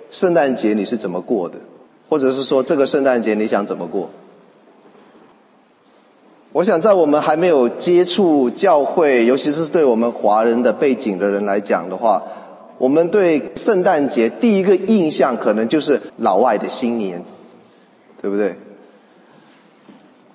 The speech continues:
因为在印象中，就是外国人或者是西方人，他们在过圣诞节的时候，那个感觉好像跟我们过春节好像没有什么两样。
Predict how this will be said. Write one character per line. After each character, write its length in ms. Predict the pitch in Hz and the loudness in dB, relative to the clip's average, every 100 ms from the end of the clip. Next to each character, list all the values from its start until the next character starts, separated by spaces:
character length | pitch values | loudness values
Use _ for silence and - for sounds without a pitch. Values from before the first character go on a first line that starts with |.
| - | -4
因 100 | 175 | 0
为 100 | 208 | 2
在 120 | 214 | 4
印 260 | 214 240 226 | 2 4 2
象 300 | 202 208 170 | 2 2 2
中， 260 | 175 175 175 | 2 0 0
就 140 | 190 | 0
是 100 | 185 | 2
外 240 | 175 190 | 2 2
国 180 | 156 143 | 4 4
人 200 | 131 123 | 4 4
或 100 | 175 | 2
者 100 | 143 | 0
是 140 | 120 147 | 0 -2
西 260 | - 160 | -2 -2
方 220 | 160 156 | 0 2
人， 160 | 135 113 | 2 2
他 100 | 123 | 0
们 160 | 123 120 | 0 2
在 180 | 139 127 | 0 0
过 500 | 135 127 107 - - | 2 2 2 -2 -10
圣 200 | - 156 | -4 0
诞 180 | 151 131 | 0 0
节 180 | 117 | 0
的 100 | 107 | 0
时 140 | 101 110 | -2 0
候， 140 | 117 | 0
那 100 | 131 | 2
个 100 | 131 | 0
感 320 | 117 113 98 | 0 -2 -2
觉 240 | 92 98 95 - - - - | -4 -4 -4 -6 -20 -20 -6
好 140 | - | -2
像 160 | 123 180 | 0 0
跟 140 | 175 | 2
我 100 | 180 | 2
们 160 | 120 120 | 2 0
过 180 | 151 139 | 0 -2
春 280 | - 151 | -2 -2
节 200 | 139 113 | 0 0
好 80 | 104 | 0
像 120 | 95 | 0
没 80 | 104 | 0
有 80 | 113 | 0
什 100 | 104 | 0
么 80 | 101 | -2
两 240 | 101 98 | -2 -2
样。 180 | 101 87 | -2 -4